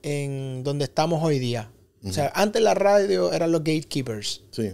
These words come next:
Speaker 2: sí.
Speaker 1: de lo que se pegaba y no se pegaba.
Speaker 2: Ujú,
Speaker 1: Ya a veces
Speaker 2: sí,
Speaker 1: no,
Speaker 2: sí.
Speaker 1: no necesariamente el caso hoy.
Speaker 2: Ujú.
Speaker 1: Tú que ha-, has estado tan de cerca en, como promotor de radio y como
Speaker 2: Ujú.
Speaker 1: disquero, ¿qué rol juega para ti la radio hoy día,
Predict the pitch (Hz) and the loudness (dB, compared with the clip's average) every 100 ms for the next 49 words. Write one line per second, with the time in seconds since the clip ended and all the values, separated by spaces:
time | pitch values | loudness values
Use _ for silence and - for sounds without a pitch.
0 | - 110 139 143 139 135 90 131 127 131 | -6 -4 -2 0 0 0 -2 -2 -4 -4
1 | 123 131 151 165 127 131 123 113 117 110 | -4 -2 0 0 0 -4 -6 -6 -6 -2
2 | 117 165 175 - 156 - 165 151 147 143 | 4 4 4 2 -2 -4 -4 -4 -2 -4
3 | 147 147 143 143 147 131 135 123 127 123 | -2 -2 -4 -6 -6 -6 -6 -6 -8 -12
4 | 113 110 101 110 - - _ _ 180 190 | -8 -6 -6 -8 -12 -20 _ _ 0 4
5 | 196 190 - - _ _ _ 147 160 - | 4 2 -6 -16 _ _ _ -6 -6 2
6 | 180 180 175 160 170 151 165 170 156 143 | 4 6 4 2 2 0 0 2 2 2
7 | 143 139 135 131 127 123 - 123 127 127 | -2 -4 -6 -8 -8 -8 -6 -6 -4 -4
8 | 117 156 170 135 104 117 123 - 127 117 | 0 2 2 2 0 -2 -6 -6 -6 -8
9 | - - - - - - - - - - | -16 -20 -20 -20 -20 -20 -12 -12 -12 -20
10 | _ _ _ _ _ - 220 226 226 196 | _ _ _ _ _ 4 6 6 6 4
11 | 202 196 202 190 185 180 170 175 180 175 | 2 2 4 4 4 2 4 4 4 2
12 | - 180 180 175 190 160 143 143 | 2 6 6 6 6 6 4 -2